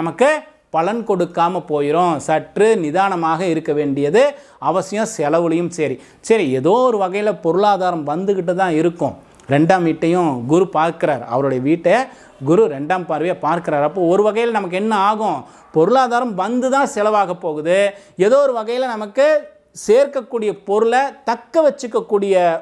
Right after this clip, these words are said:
ஒரு சமயோஜித புத்தியோட இருக்கணும். இல்லைன்னா தேவையில்லாம யாருக்காவது ஜாமீன் போட்டது, யாருக்காவது வாக்குறுதி கொடுத்ததுல பொருள்களை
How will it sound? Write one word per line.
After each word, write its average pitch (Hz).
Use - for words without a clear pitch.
ஒரு 170
சமயோஜித 233
புத்தியோட 175
இருக்கணும். 147
இல்லைன்னா 220
தேவையில்லாம 214
யாருக்காவது 202
ஜாமீன் 196
போட்டது, 180
யாருக்காவது 196
வாக்குறுதி 220
கொடுத்ததுல 190
பொருள்களை 202